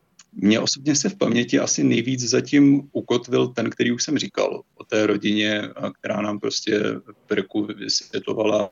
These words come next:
jak dává svým vlastním dětem prášky na spaní, aby mohli usnout na prázdný žaludek. A to se mě opravdu dotklo. Já to možná nedokážu úplně odvyprávět tak, aby to mělo stejný efekt na posluchače. Ono je to něco jiného,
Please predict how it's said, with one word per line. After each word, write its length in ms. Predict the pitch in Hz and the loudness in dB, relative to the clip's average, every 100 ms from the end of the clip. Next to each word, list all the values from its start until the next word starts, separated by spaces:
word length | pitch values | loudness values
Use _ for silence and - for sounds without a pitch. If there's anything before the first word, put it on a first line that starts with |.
| - - | -8 -8
jak 180 | 107 | -10
dává 260 | 104 - 110 | -6 -6 -4
svým 220 | - 113 | -4 -6
vlastním 260 | 107 - 107 | -8 -6 -4
dětem 280 | 110 104 110 | -4 -4 -4
prášky 340 | 98 95 - | -2 -4 -6
na 60 | 104 | -8
spaní, 320 | - 104 104 | -6 -4 -4
aby 140 | 98 | -2
mohli 220 | 104 101 | -4 -2
usnout 340 | 110 - - 101 | -4 -6 -10 -10
na 80 | - | -8
prázdný 380 | - 104 104 104 | -2 0 0 0
žaludek. 400 | 98 95 - - _ - | 0 0 -2 -6 _ -8
A 240 | 98 101 | -6 -4
to 180 | 98 - | -6 -4
se 120 | - | -2
mě 140 | 117 110 | -2 -2
opravdu 360 | 101 117 120 | -2 -2 -2
dotklo. 460 | 120 98 - 110 - - - - - | -2 -4 -2 0 0 -4 -14 -12 -4
Já 80 | 95 | 0
to 100 | 123 | 2
možná 260 | 123 127 | 2 2
nedokážu 560 | 131 104 107 110 107 120 | 2 2 0 0 0 -2
úplně 320 | - 113 120 | -2 -2 -2
odvyprávět 720 | - 110 104 - 104 104 110 | -2 0 0 2 0 2 -2
tak, 220 | - 101 - | -2 -4 -2
aby 140 | 101 | -6
to 100 | 104 | -4
mělo 220 | 104 107 | -2 -2
stejný 380 | - 104 104 98 | -4 -2 -2 -4
efekt 280 | 101 110 - | -4 -6 -2
na 100 | 101 | -4
posluchače. 640 | 98 - - 110 107 104 | -4 -10 -8 -6 -4 -4
Ono 160 | 101 101 | -2 -4
je 60 | |
to 100 | - | -4
něco 220 | 101 95 | -6 -4
jiného, 440 | - 95 95 98 | -2 0 0 -2